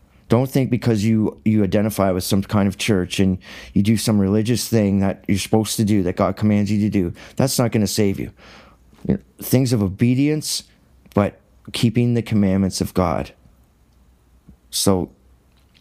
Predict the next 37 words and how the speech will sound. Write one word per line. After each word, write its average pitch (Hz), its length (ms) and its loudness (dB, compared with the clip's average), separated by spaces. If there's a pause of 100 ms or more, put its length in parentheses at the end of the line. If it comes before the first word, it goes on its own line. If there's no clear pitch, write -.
(680)
like 98 180 0
I 104 80 2
just 90 240 -4
said, 78 420 -4
it's - 180 -6
just - 220 -2
a 82 260 0
no 104 240 2
lip 107 280 0
service. 69 480 -2
It 69 80 0
has 98 240 0
to 85 60 -4
be 101 80 2
from 95 220 0
the 78 120 -2
heart, 87 380 -2
and 87 120 0
you 80 60 0
have 82 140 -4
to 71 100 -2
do 95 160 2
it. 85 100 -4
Repentance 107 720 -2
comes - 260 0
from 92 240 0
the 87 120 -2
heart, 92 380 0 (540)
and 87 320 0 (300)
your 92 240 2
acts 120 560 0 (340)
and 98 220 2
your 85 120 0
intents 113 760 -2 (320)
aren't 110 260 0
grudgingly 110 640 2
done 92 380 0